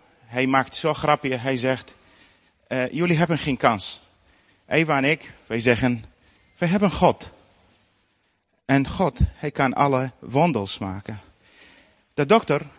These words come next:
of de specialist in Leeuwarden, eh,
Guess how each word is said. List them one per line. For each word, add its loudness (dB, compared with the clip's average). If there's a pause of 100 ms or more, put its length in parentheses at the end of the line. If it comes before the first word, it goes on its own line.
of -12
de -2
specialist 0 (440)
in 2
Leeuwarden, -4 (300)
eh, -10